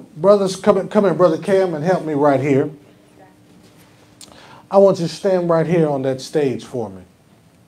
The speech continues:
I want you to, I'm gonna give you some things to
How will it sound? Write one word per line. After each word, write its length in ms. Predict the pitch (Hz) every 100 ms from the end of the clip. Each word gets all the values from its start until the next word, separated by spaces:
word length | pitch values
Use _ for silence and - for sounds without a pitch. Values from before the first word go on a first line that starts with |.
| _ _ _ - - _ _ _ _ _ _ _ _ _ _ _ _ _ _ _ _ _ _ _ _ _ - - _ - _ _ _
I 120 | 202 262
want 360 | 254 240 233
you 360 | 233 214 208 170
to, 120 | - -
I'm 200 | 226 233
gonna 160 | 233
give 200 | 185 220
you 120 | 208 -
some 240 | 190 165
things 840 | - 208 202 175 160 - - - - _ _ _ _ _ -
to 600 | - 196 180 165 151